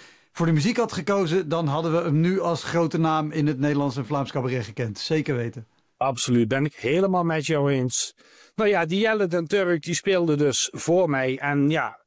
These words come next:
Speaker 2: even zijn act uitleggende. Die had dus een hele muzikale act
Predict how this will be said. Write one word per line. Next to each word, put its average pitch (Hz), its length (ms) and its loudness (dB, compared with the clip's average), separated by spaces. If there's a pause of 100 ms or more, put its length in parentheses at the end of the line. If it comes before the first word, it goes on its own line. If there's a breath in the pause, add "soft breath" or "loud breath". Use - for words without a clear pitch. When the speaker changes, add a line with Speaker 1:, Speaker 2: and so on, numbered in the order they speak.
Speaker 2:
even 165 340 -2
zijn 143 300 0
act - 280 -6
uitleggende. 151 720 0
Die 143 160 0
had 165 140 0
dus 147 160 2
een 156 120 2
hele 180 280 2
muzikale 151 640 0
act - 420 -6